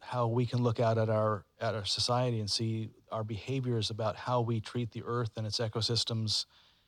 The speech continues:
and, and not just about the earth and its ecosystems, how we can live with high amounts of greed and entitlement, um, that, that would lead us to consume massive amounts of resources that put carbon in the air and put now the whole earth at risk of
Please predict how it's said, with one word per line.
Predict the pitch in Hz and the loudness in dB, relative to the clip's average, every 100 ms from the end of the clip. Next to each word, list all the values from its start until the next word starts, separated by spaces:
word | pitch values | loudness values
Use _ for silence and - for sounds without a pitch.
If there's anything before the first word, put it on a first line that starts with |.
| _ - | _ -6
and, | 123 113 104 - | -2 0 -2 -4
and | 123 | 0
not | 131 151 | 2 2
just | 180 156 | 2 4
about | 139 117 | 4 4
the | 120 | 4
earth | 120 | 4
and | 120 | 4
its | 104 | 2
ecosystems, | 120 113 110 110 120 - | 0 0 0 2 2 2
how | 123 127 | 4 6
we | 127 123 110 - _ _ - | 4 2 0 -10 _ _ -6
can | 123 120 | 0 4
live | 135 | 4
with | 123 | 4
high | - - 147 | 0 2 4
amounts | 151 135 117 | 6 6 4
of | 110 101 | 0 0
greed | 120 135 139 127 | 2 4 4 4
and | 120 110 | 2 2
entitlement, | 104 - 131 113 110 107 - - - | 0 0 2 2 2 0 -4 -6 -6
um, | 113 110 - _ 131 | -4 -4 -8 _ -8
that, | 107 | -8
that | 90 | -6
would | 117 113 | -6 -2
lead | 127 120 | 0 2
us | 113 - | 4 2
to | - 117 113 107 - _ _ _ - | 0 0 2 -2 -6 _ _ _ -10
consume | 123 117 - 127 127 120 - | -4 0 4 4 6 2 0
massive | 120 117 - 123 | 0 2 2 0
amounts | 120 110 123 | 2 2 0
of | 107 - - - | -2 -6 -20 -16
resources | 120 127 113 131 113 127 110 - | -6 -2 2 4 4 4 2 2
that | 110 - - | -2 -2 -8
put | 113 | -8
carbon | - 123 123 120 | -2 0 2 2
in | 117 | 2
the | 117 117 | 2 2
air | 117 120 | 2 2
and | 101 110 107 | 2 -2 -2
put | 127 113 | -4 -4
now | 123 113 | -2 2
the | 110 | 2
whole | 98 123 113 - | 2 2 4 2
earth | 113 120 117 | 2 2 2
at | - | 0
risk | 117 113 - | 2 2 2
of | 113 | 0